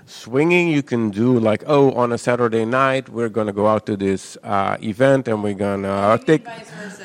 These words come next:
Speaker 2: You mean that being poly and B D S M is more of an identity and then swinging is more of a lifestyle?
Speaker 1: Yes,
Speaker 2: Okay,
Speaker 1: because,
Speaker 2: yeah, got
Speaker 1: because
Speaker 2: it.
Speaker 1: being poly and being, being kinky is something that can stick longer and that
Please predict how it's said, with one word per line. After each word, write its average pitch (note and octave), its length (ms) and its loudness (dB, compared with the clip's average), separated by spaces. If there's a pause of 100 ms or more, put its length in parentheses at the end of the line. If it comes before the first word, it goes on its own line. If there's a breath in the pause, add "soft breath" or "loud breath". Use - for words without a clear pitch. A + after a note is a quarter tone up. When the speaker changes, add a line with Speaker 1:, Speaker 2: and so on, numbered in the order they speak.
(140)
Speaker 2:
You G#3 80 -6
mean G3+ 220 -8
that F#3 180 -14
being F#3+ 240 -18
poly F#3+ 340 -8
and F3 140 -8
B F3 120 0
D E3+ 100 0
S E3 160 0
M E3+ 160 -2
is E3 120 -6
more F3 180 -2
of E3+ 60 -2
an E3+ 100 -6
identity E3 760 -4
and E3+ 260 -6
then D#3 320 -4
swinging F3+ 560 -2
is D#3+ 140 -6
more D#3 180 -4
of D#3 140 -8
a D#3 40 -4
lifestyle? D3+ 400 -6
Speaker 1:
Yes, C3 380 2 (120)
Speaker 2:
Okay, E3+ 200 -4
Speaker 1:
because, D3+ 280 2
Speaker 2:
yeah, - 40 -10
got E3+ 60 -10
Speaker 1:
because E3 340 2
Speaker 2:
it. - 60 -14 (160)
Speaker 1:
being D3 240 2
poly C#3 600 2
and C3 220 2
being, B2+ 360 2 (520 loud breath)
being C3 220 4
kinky E3+ 500 2
is B2 140 2
something C3 460 2
that A#2 280 2
can A#2+ 400 4
stick - 560 -4
longer C#3 560 2
and B2+ 180 2
that A#2+ 220 0